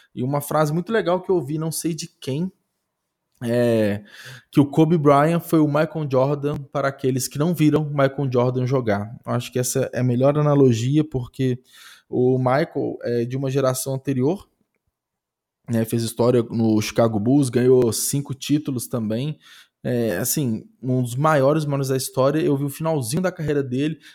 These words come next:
Inclusive, eu tenho uma camisa do Michael Jordan no Washington Wizards, que foi o último que ele defendeu. Salvo engano, foi nesse período, dois mil e um, dois mil e dois, que eu lembro que foi na mesma época que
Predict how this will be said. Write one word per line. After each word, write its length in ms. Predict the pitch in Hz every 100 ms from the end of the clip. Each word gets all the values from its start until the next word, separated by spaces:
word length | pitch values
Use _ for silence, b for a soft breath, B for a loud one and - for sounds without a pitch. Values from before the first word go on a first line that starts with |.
| B
Inclusive, 580 | 165 175 185 135 196 196
eu 40 |
tenho 180 | 196 208
uma 80 | 214
camisa 600 | 208 175 156 202 214 220
do 460 | 190 180 165 156 151
Michael 320 | 147 151 131
Jordan 380 | 127 160 160 156 B B B
no 100 | 147
Washington 680 | 139 156 - - 160 156 143
Wizards, 580 | 127 175 190 190 165 -
que 140 | - 139
foi 160 | 139
o 40 | 135
último 400 | 131 131 127 120 _ _
que 120 | 120
ele 60 | 120
defendeu. 640 | 120 127 113 120 151 170 b b
Salvo 300 | - 151 160
engano, 400 | 160 127 135 156
foi 180 | - 147
nesse 240 | 139 139
período, 320 | - 139 135 127
dois 180 | 120
mil 140 | 135 135
e 100 | 113
um, 380 | 123 143 139 123
dois 240 | 117 113
mil 140 | 120
e 40 | 110
dois, 480 | 107 127 139 - - b b _
que 100 | 123
eu 20 |
lembro 200 | 120 127
que 40 | -
foi 80 |
na 100 | 131
mesma 320 | 131 139 151 131
época 300 | 139 147 127
que 420 | - 127 113